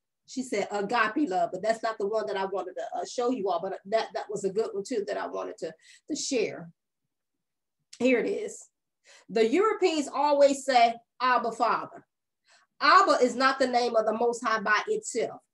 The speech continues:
It's him and his people combined. And who is his people? It's Solele.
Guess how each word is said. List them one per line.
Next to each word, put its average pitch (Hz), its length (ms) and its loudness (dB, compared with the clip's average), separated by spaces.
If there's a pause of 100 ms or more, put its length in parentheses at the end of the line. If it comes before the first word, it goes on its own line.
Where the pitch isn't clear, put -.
It's 277 280 4
him 392 480 4 (140)
and 277 140 8
his 269 220 0
people 427 640 0 (240)
combined. 277 640 4
And 226 100 -6
who 302 180 2
is 269 120 0
his 269 180 -4
people? 339 400 -6 (260)
It's 262 200 -8
Solele. 247 480 -4